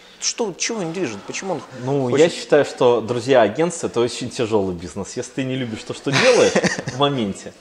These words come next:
Speaker 2: Я очень люблю то, что я делаю, прям супер люблю. По десятибалльной на двенадцать.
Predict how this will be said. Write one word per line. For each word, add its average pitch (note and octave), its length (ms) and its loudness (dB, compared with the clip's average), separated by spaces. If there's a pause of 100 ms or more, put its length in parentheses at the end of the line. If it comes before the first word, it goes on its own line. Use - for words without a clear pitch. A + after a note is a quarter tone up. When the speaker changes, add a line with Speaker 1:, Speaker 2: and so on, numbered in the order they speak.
(200)
Speaker 2:
Я B2 160 2
очень E3 360 4
люблю A#2 260 -4
то, - 100 -10
что - 180 -6
я A#2+ 80 0
делаю, G#3+ 400 0
прям A2+ 280 -2
супер A2+ 400 -2
люблю. F2 320 -6 (100)
По B2+ 80 0
десятибалльной F3 560 -2
на B2+ 140 -2
двенадцать. B2 520 -6